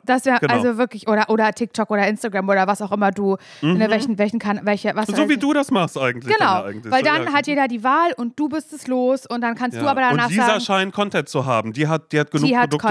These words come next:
Speaker 2: die
Speaker 1: Content.
Speaker 2: empfohlen werden.
Speaker 1: Genau.
Speaker 2: Filme, Serien, alles. Du machst, du machst alles.
Speaker 1: Ja.
Speaker 2: Empfehlung für alles.
Speaker 1: Empfehlung für alles.
Speaker 2: Essig. Kennt,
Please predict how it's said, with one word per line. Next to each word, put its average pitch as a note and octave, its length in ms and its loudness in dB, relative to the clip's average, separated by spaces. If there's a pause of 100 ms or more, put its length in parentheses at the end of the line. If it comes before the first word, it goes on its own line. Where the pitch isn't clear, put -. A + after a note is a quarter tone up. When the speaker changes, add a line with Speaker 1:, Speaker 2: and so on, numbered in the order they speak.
Speaker 2:
die C3+ 80 -2
Speaker 1:
Content. C#3 100 2
Speaker 2:
empfohlen C3+ 280 -2
werden. A2 200 -2 (260)
Speaker 1:
Genau. A3 200 0
Speaker 2:
Filme, D#3+ 220 2
Serien, D3 480 0
alles. D3+ 380 0
Du - 80 -8
machst, C#3+ 320 -2
du C#3 40 -6
machst C#3 220 -4
alles. C#3 380 0
Speaker 1:
Ja. D#3+ 140 2
Speaker 2:
Empfehlung C#3 180 -2
für D3 160 -4
alles. B2 320 0
Speaker 1:
Empfehlung A#3+ 380 0
für B3 80 0
alles. A3 260 2
Speaker 2:
Essig. F#3 240 0 (320)
Kennt, F3 200 -2